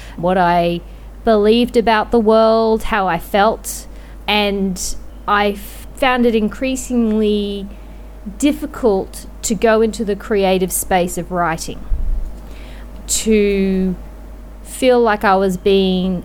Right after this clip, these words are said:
authentic in that work. I felt I'd lost my way.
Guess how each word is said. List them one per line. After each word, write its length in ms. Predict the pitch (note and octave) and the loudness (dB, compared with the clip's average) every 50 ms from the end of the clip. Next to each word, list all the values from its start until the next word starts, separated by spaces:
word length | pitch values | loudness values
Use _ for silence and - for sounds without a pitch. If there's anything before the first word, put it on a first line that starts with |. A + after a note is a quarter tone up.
| - - | -2 0
authentic 920 | G3+ G#3 G#3 - - A#3 G#3 G#3 A3 A3 - - B3 - - - - - | 0 2 2 2 2 4 2 2 2 2 2 2 2 2 0 -6 -4 0
in 160 | G3+ G3 F#3+ | 2 2 2
that 240 | F#3 E3 C#3+ D3+ - | 2 0 -2 -4 -6
work. 540 | F3 F3+ E3+ D#3+ D3+ - - - - - - - - - - - - - - - - - - - - - | -4 -2 0 0 -2 -2 -4 -8 -14 -16 -14 -12 -8 -6 -4 0 0 0 0 0 -4 -8 -12 -14 -8 -4
I 140 | F#3 F#3 | -4 -4
felt 1120 | F3+ - - - G3 G3+ F3+ F3 F3 F3 F3 E3+ E3+ E3 - - - - - - - - - - - - - - - | -4 -6 -10 -2 2 2 4 4 4 4 4 2 2 0 -4 -8 -10 -12 -12 -12 -12 -14 -16 -16 -16 -18 -18 -14 -4
I'd 180 | - F#3+ F#3+ G3+ | -4 -2 0 2
lost 300 | G#3 F#3+ G3 - - - | 2 0 0 0 -4 -2
my 200 | G3+ F#3+ F#3 F3 | 0 0 0 0
way. 480 | E3+ E3 F3 E3+ E3 D3+ D3+ D3+ F#3+ | 2 2 2 2 2 2 0 -4 -6